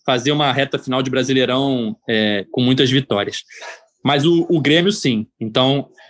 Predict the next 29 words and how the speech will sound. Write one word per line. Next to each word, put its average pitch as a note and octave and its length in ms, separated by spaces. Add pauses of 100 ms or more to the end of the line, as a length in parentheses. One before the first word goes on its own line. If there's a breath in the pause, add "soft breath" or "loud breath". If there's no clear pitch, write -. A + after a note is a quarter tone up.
(160 loud breath)
é, G#2 360 (140)
o F#3+ 80
São G3+ 220
Paulo, E3 420 (340)
por A#3+ 140
estar G3+ 220
na E3+ 100
frente, G3+ 360
mas E3+ 140
tem - 80
um D#3+ 60
momento D3+ 280
muito D3 220
ruim, E3 380
e E3 100
o G3+ 80
Grêmio D#3 480
é C#3 80
o C3+ 80
principal C#3 380
rival B2+ 240
do B2+ 100
Fluminense C#3 400
por C#3 120
essa B2 220
vaga A2+ 380 (320 loud breath)
direta C3+ 380
na B2+ 60
Libertadores. C#3 680